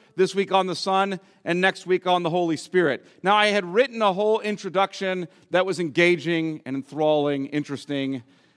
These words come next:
would have moved you, and I tore it out because it actually wasn't very good and was just taking up extra time. So, we're just gonna jump right into the text. This week, we're gonna consider the person of the Son.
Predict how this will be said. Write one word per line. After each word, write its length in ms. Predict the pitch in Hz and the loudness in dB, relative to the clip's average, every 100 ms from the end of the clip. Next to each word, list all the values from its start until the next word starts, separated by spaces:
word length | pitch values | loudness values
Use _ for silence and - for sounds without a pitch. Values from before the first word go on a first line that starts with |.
| _ _ - | _ _ -2
would 140 | 160 | 0
have 100 | 143 | 0
moved 320 | 139 151 131 | 0 0 0
you, 400 | 143 143 135 131 117 - | -2 0 -2 -4 -14 -8
and 140 | 127 | -4
I 80 | 131 | -4
tore 300 | 120 151 139 | -4 -2 2
it 80 | 135 | 4
out 320 | 123 117 - | 2 0 -2
because 460 | 135 160 151 131 - _ - | -4 2 2 0 -8 _ -2
it 100 | 170 | 2
actually 220 | 180 196 | 2 2
wasn't 280 | 175 151 147 | -2 -2 -2
very 180 | 156 143 | -2 0
good 240 | 151 151 | 0 0
and 80 | 131 | 0
was 100 | 113 | -6
just 140 | 113 | -6
taking 260 | 139 123 120 | -6 -4 -4
up 140 | 110 | -4
extra 200 | 117 - | -4 -6
time. 360 | 101 120 95 90 _ _ _ | -10 -8 -10 -14 _ _ _
So, 420 | - 202 190 127 _ _ _ _ _ _ _ _ | 0 4 4 0 _ _ _ _ _ _ _ _
we're 160 | - 180 | -2 0
just 140 | 190 | 0
gonna 140 | 226 208 | 0 0
jump 260 | 160 196 160 | 2 0 0
right 320 | 180 202 208 | 0 2 2
into 200 | 196 185 | 0 -2
the 100 | 170 | -2
text. 640 | 185 151 113 - - - _ _ _ _ _ _ _ _ _ _ _ _ - | 0 0 0 -8 -20 -20 _ _ _ _ _ _ _ _ _ _ _ _ 0
This 260 | 165 226 - | 2 2 2
week, 280 | 208 208 | 0 0
we're 80 | 190 | 0
gonna 160 | 180 175 | 0 0
consider 420 | 185 156 190 170 | -2 -6 -4 -2
the 80 | 151 | -4
person 380 | - 170 - 147 | -2 -4 -2 -6
of 80 | |
the 80 | 123 | -6
Son. 520 | - - 156 104 82 | -10 -4 -2 -2 -8